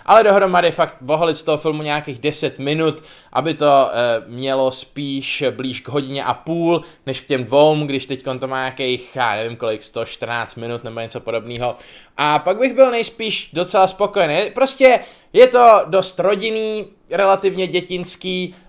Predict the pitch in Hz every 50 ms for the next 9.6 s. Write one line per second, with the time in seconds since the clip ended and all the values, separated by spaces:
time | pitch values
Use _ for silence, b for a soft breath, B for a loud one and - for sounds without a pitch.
0 | B _ - 190 208 208 202 202 196 196 190 190 - - - - 175 160 151 -
1 | 180 160 147 - 143 139 143 139 151 143 151 151 143 139 - 143 139 139 147 156
2 | 151 160 160 170 170 175 175 156 110 147 143 131 127 151 160 160 160 156 156 -
3 | 175 165 165 165 - - 170 160 156 160 151 - - - - 254 277 240 214 208
4 | 190 - - - 190 190 185 - 170 185 185 - - - 196 196 185 - 165 185
5 | 202 202 196 170 151 120 113 - 233 - - 254 226 202 220 214 - - - 208
6 | 196 202 196 190 190 185 190 196 196 180 202 196 208 202 202 202 202 202 190 185
7 | 180 170 170 151 131 - 123 117 107 98 82 - 147 143 170 156 - 170 160 156
8 | 151 147 147 135 123 131 127 131 135 127 135 131 131 131 117 120 120 - - 113
9 | 110 117 117 - 139 135 - 147 147 151 147 143